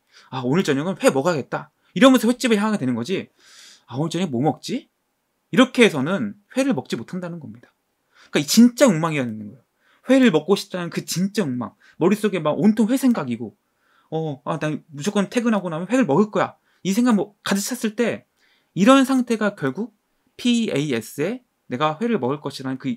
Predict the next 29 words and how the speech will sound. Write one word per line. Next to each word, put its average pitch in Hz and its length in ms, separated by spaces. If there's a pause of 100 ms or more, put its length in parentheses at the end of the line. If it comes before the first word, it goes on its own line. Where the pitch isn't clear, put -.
목적이 185 760
입력된 175 460
거죠. - 240 (840)
이게 247 180
진짜 180 260
욕망이라는 156 400
거예요. 113 220 (420)
단순히 180 280
"아, 196 240
회 285 80
먹으면 196 220
좋을 160 180
것 - 60
같은데?" - 440 (200)
이거는 214 380
진짜 165 260
욕망이 156 240
아니라는 131 360
거죠. - 260 (460)
그럼 151 120
말 131 140
그대로 185 220
그냥 151 340 (160)
가짜 - 280
욕망입니다. 120 460 (500)
딴 269 160
거 285 100
먹어도 147 220
괜찮아요. 110 340